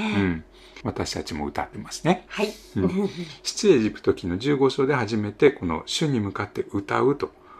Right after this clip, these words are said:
Speaker 1: 歌を歌うということが出てきますけれど、この九十二編は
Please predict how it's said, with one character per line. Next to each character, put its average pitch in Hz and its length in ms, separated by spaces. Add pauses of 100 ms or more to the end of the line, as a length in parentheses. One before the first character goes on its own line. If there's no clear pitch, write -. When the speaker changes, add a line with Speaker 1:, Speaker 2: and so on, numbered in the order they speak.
(280)
Speaker 1:
歌 117 340
を 95 140
歌 92 360
う 101 140
と 82 180
い 80 120
う 80 140
こ - 140
と 113 160
が 85 280
出 98 140
て 85 100
き - 140
ま 76 140
す - 100
け 80 100
れ 78 120
ど、 143 280 (400)
こ 127 100
の 123 120
九 160 260
十 113 220
二 120 140
編 107 400
は 135 260